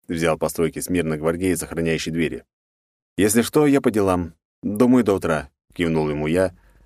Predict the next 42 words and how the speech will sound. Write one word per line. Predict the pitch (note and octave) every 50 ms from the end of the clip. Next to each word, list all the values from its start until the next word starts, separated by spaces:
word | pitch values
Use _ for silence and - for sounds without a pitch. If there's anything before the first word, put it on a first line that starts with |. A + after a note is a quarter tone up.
| _ _ _
просто | - E3 D#3+ - - F2+
чтобы | - - G#2 F2 F2+ E2+ E2 D#2
не | E2 F#2 G#2
начали | A2 G#2+ F2+ - D#2+ E2
меня | E2 E2 E2 D#2+
искать | D#2 - - - G2 D#2+ E2
или | D2+ D2+
отвлекать | D2 C#2+ C#2+ C#2+ D#2 - G2+ G2+ - - - C#2+
звонками. | D#2 F2+ F#2 F#2 - D#2+ C2 B1+ B1 - _ _ _ _ _ _ _ _ _ _ _ _ _ _ _ _ _ _ _ _
Тот | - E3 E3+ E3+
тоже | - D#3 D3+ D3 C#3 D3 A#2+
кивнул | - C3+ C3+ C3 C3 A#2+
в | A#2
ответ | A#2 A#2 - A#2+ A#2+ A2+ - - - _ _ -
и | F2 D#2+
даже | E2 G2 A2 A#2 C#3+
открыл | D3 - G2+ G#2 A2 A2+
мне | A#2 A2+ F#2+
дверь. | D#2+ D#2 D2 C#2+ C2+ - - _ _ _ _ _ _ _ _ _ _ _ _
Так | - D#2 F2+ F#2+
что | - - F2
вскоре | E2 - - - G#2 G#2 G2 F#2+
я | F2+ F2
уже | E2+ D#2+ E2 F2+
плюхнулся | E2+ - F2+ G2 F2 - D#2+ D#2 - - E2
на | D#2+ D#2
заднее | D2+ D#2 F2 E2+ D2+ D#2 D2+
сиденье | D2 - D#2+ D#2 E2 D#2+ D2+ C#2+
машины, | C#2+ C#2+ C#2+ - - G#2 G#2+ G2 F#2 E2+ E2+ _ _ _ _ _ _ _
и | - G2+
она | A2+ A#2+ B2 B2 A#2
полетела | - G#2+ G#2 G2+ G2 G#2+ G#2 G2 F#2+
по | E2+ F#2
указанному | F2 E2 E2 - E2+ E2 D#2 D#2+ D#2+ D#2 D#2 D2+
мной | D2+ D#2 D#2 D2+ D2 D2+ D#2
адресу. | D#2+ E2+ D#2 C2 - - - - - - - _ _ _ _ _ _ _ _ _ _ _ _ _ _
По | E2 E2+
пути | F#2+ A#2+ A#2 - E3 D#3+ D#3
времени | C#3 A#2+ G#2+ B2 B2+ B2+ B2 B2 A#2+
зря | F#2+ F#2+ G2 G#2+ G#2
не | G2+ G2+ F2+
терял. | G#2 G#2 G#2 G2 D#2 C2+ A#1+ - -